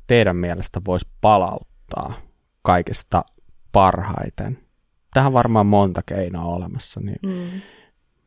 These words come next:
Speaker 1: mitä, Salla, sulle tulee mieleen?
Speaker 2: No, mä ehkä, niin mullahan on täällä, niinku, lista kirjoitettuna asioita, mitä mä ajattelen, millä sitä voisi parantaa, mut ehkä,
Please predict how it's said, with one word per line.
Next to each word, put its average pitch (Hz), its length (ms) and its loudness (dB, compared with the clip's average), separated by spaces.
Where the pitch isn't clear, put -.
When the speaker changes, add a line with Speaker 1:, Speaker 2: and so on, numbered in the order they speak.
Speaker 1:
mitä, 113 180 4
Salla, 101 260 2
sulle 95 240 2
tulee 87 220 2
mieleen? 90 480 -2
Speaker 2:
No, 233 80 -4
mä 247 220 6
ehkä, 220 300 2
niin 180 180 -4
mullahan 180 400 2
on 147 80 -2
täällä, - 220 -4
niinku, - 240 -8
lista 156 300 0
kirjoitettuna 160 680 -6
asioita, 160 500 -2
mitä 170 220 -4
mä 160 240 0
ajattelen, 165 340 -6
millä 165 180 -6
sitä 165 160 -6
voisi 165 180 0
parantaa, 175 500 2
mut 170 200 -8
ehkä, 233 640 0